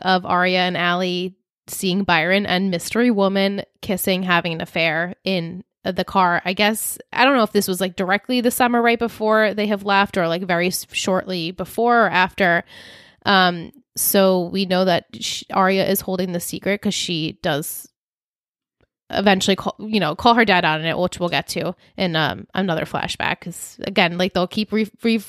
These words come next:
reiterating, re-flashback, <laughs> re-flashbacking, flashbacking to things. So Arya is obviously upset with her father. He keeps saying, "Oh, it's a one-time mistake. I won't do it again.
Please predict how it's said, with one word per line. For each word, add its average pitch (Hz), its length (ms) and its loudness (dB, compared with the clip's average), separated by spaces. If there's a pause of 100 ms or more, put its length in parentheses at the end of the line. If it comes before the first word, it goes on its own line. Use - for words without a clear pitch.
reiterating, 202 760 2
re-flashback, 170 800 -2
<laughs> - 40 -20
re-flashbacking, - 720 -2 (220)
flashbacking 240 680 2
to 202 100 0
things. - 340 -10 (960)
So 226 300 4
Arya 214 320 4
is 208 100 0
obviously 190 380 0
upset - 200 -6
with - 80 -10
her 180 80 -6
father. 262 640 2
He 208 220 -6
keeps 196 240 -4
saying, 175 340 0
"Oh, 196 140 4
it's 180 140 2
a - 20 -2
one-time 170 320 -4
mistake. 240 440 0
I 196 60 -2
won't 170 220 -4
do 240 140 2
it 254 80 2
again. 226 720 2